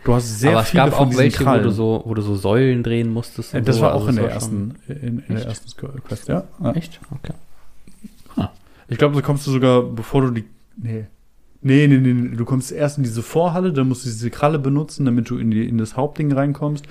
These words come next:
Speaker 1: Und dann musst du irgendwann diese komischen Steindinger
Speaker 2: Die hab ich
Speaker 1: umdrehen.
Speaker 2: ja auch gemacht,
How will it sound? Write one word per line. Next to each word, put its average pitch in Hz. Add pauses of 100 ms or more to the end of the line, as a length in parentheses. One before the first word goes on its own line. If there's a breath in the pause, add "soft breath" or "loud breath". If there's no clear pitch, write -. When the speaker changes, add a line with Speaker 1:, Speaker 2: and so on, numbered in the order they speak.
(240 loud breath)
Speaker 1:
Und 117
dann 135
musst 135
du 139
irgendwann 123
diese 110
komischen 120
Steindinger 107
Speaker 2:
Die 113
hab 117
ich 113
Speaker 1:
umdrehen. 110
Speaker 2:
ja 110
auch -
gemacht, 113